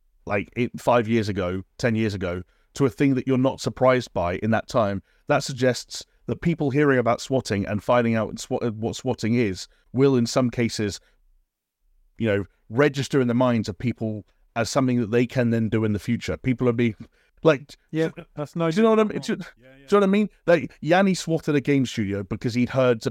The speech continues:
Speaker 1: because he had heard a story about someone else swatting someone else within the games industry scene. If not a developer or a studio, then maybe another g-, gamer, which, uh, the article you, uh, like, we, we looked at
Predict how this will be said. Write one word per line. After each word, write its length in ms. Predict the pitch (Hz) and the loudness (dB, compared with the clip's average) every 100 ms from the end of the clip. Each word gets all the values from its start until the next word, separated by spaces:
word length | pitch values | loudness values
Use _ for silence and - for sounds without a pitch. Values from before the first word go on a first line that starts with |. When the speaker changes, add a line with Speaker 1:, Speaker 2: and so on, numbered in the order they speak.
| 113 | -4
Speaker 1:
because 440 | - 113 - 120 | -6 -8 -6 -2
he 140 | 127 135 | 0 0
had 100 | 120 | 2
heard 240 | 120 120 | 2 2
a 60 | 107 | -2
story 480 | - 101 92 92 - - | -4 -2 -2 -4 -8 -8
about 260 | 110 110 98 | -2 -2 -2
someone 280 | 139 127 113 | -2 0 0
else 140 | 101 | 0
swatting 340 | - 101 110 | -4 -4 -4
someone 260 | 98 104 107 | -2 -2 0
else 180 | 98 - | -2 -2
within 320 | 113 113 110 | -2 0 0
the 100 | 107 | 0
games 460 | 101 107 107 95 107 | 0 0 0 0 -2
industry 560 | 104 92 110 98 92 _ _ | -2 -2 -2 -2 -2 _ _
scene. 460 | - - 113 82 73 _ - | -6 0 0 -2 -8 _ -6
If 160 | 147 | 0
not 120 | 202 | 2
a 20 | 160 | 2
developer 400 | 151 135 127 135 | 2 0 2 2
or 120 | 120 | 2
a 20 | |
studio, 400 | - 143 107 98 | 0 -2 0 -2
then 160 | 104 107 | 0 0
maybe 240 | 113 110 | 0 0
another 240 | 107 101 98 | 0 0 -2
g-, 180 | - - | -8 -6
gamer, 380 | 117 113 95 95 - - | 0 0 0 -2 -8 -2
which, 260 | 143 139 - _ - | -2 -2 -12 _ 0
uh, 120 | 127 | 0
the 160 | 123 127 | 4 4
article 500 | 123 - 110 104 - | 4 0 -2 -2 -2
you, 180 | 117 104 - | -4 -2 -2
uh, 100 | 107 | 0
like, 180 | 98 98 | 0 -2
we, 160 | 110 | -4
we 220 | 98 113 110 | -2 0 0
looked 260 | 120 - | 0 0
at 160 | 101 | -2